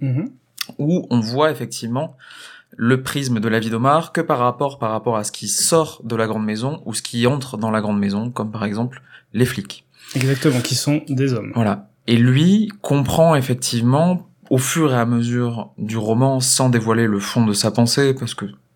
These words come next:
Speaker 2: on va peut-être pas non plus spoiler le, ça reste un roman qui est engagé
Speaker 1: Oui, bien
Speaker 2: politiquement.
Speaker 1: sûr, bien sûr.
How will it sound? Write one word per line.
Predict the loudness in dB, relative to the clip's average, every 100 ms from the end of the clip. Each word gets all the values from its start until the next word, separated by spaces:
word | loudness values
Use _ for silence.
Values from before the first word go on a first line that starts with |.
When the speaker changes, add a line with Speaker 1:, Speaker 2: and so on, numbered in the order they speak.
| _ _ _ -20 -16
Speaker 2:
on | -2
va | -2
peut-être | 0 -2
pas | 0 0
non | 0
plus | -4 -8
spoiler | -6 -4 -2 -4
le, | -4 -8 -8
ça | -4 -2
reste | 0 0
un |
roman | -2 0 -2
qui | -4 -6
est | -2
engagé | 2 2 2
Speaker 1:
Oui, | 0
bien |
Speaker 2:
politiquement. | 0 0 -4 -2 -2 -2
Speaker 1:
sûr, | -12
bien | -12
sûr. | -12